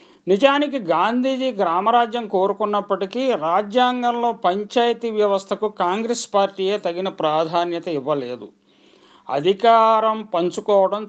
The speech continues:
చాలా చాలా కష్టం. ఇక ప్రస్తుతానికి వస్తే వెంకయ్య గారు స్వర్ణభారతి ట్రస్ట్ సమావేశంలో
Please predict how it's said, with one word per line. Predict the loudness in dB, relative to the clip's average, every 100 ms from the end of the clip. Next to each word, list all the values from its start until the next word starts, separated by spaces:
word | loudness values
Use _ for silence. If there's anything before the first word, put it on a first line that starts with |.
| -6
చాలా | -4 -2 2 4 4 2
చాలా | 0 0 0
కష్టం. | -2 -4 -6 -6 -10 -20 _ _ _ _ _ _ _ _ -4
ఇక | 0
ప్రస్తుతానికి | 0 0 -2 0 4 4 2 0
వస్తే | 0 0 2 0
వెంకయ్య | 0 -4 2 2 4
గారు | 2 2 0
స్వర్ణభారతి | -2 -2 -2 -2 2 4 4 -2
ట్రస్ట్ | -6 -2 -2 -4
సమావేశంలో | -2 0 2 2 0 -2 -2 -2 0 -2